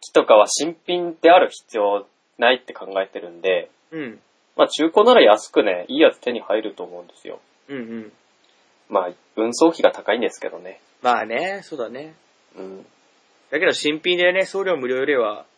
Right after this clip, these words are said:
Speaker 1: うん。
Speaker 2: かもしんないですね、それは。
Speaker 1: そうですね。まあ、
Speaker 2: うん。
Speaker 1: さ-、三万とか二万でいいんですけど。
Speaker 2: うん。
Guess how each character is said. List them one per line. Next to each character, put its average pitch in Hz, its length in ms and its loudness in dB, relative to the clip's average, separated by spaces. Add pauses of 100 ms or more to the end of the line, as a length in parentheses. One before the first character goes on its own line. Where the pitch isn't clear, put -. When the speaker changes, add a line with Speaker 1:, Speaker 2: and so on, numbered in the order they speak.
(380)
Speaker 1:
う 120 100 2
ん。 101 240 4 (300)
Speaker 2:
か 151 100 -6
も 131 100 -6
し - 140 -14
ん 113 40 -14
な 123 60 -10
い 127 40 -10
で 120 60 -18
す 113 60 -16
ね、 104 60 -18
そ 104 100 -16
れ 101 60 -10
は。 - 60 -18 (360)
Speaker 1:
そ - 160 -4
う 214 40 6
で 143 80 4
す - 160 -10
ね。 110 280 2 (120)
ま 160 100 6
あ、 107 240 8
Speaker 2:
う - 20 6
ん。 98 40 4
Speaker 1:
さ-、 - 240 -14 (100)
三 160 300 -12
万 214 160 0
と 135 80 0
か 113 80 4
二 113 140 -2
万 151 240 4
で 101 100 -8
い - 40 -12
い - 40 -18
ん 80 40 -18
で - 100 -20
す - 100 -20
け - 100 -20
ど。 - 160 -18 (800)
Speaker 2:
う 139 60 -10
ん。 98 180 -8